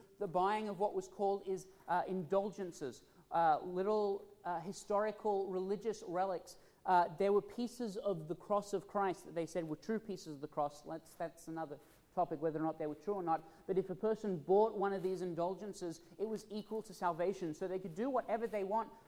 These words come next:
Monday through Saturday. They could live whatever lifestyle they wanted. There was no repentance. There was no belief.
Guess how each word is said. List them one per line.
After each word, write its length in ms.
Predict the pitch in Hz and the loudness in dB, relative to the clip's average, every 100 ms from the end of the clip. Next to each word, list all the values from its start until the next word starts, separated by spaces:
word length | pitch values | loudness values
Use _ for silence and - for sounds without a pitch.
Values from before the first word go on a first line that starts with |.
| - | -4
Monday 460 | 196 226 214 208 202 - | -2 0 2 0 -2 -4
through 180 | 208 | -4
Saturday. 480 | 180 - 202 190 202 | -4 -4 -2 0 0
They 100 | 185 | 0
could 180 | 180 170 | -4 -4
live 140 | 190 175 | -2 0
whatever 260 | 190 196 | 0 0
lifestyle 520 | 190 185 196 - 208 | 2 2 0 -2 -2
they 120 | 196 185 | 0 0
wanted. 300 | 190 190 170 | 2 2 2
There 100 | 175 | 2
was 120 | 165 | 2
no 120 | 190 | 2
repentance. 640 | 196 - 220 208 208 196 - - - | 2 0 -6 -6 -6 -10 -14 -20 -2
There 120 | 180 | 0
was 200 | 180 165 | 0 0
no 280 | 190 190 185 - - | 0 2 0 -6 -2
belief. 440 | 185 185 226 226 | 0 2 0 -2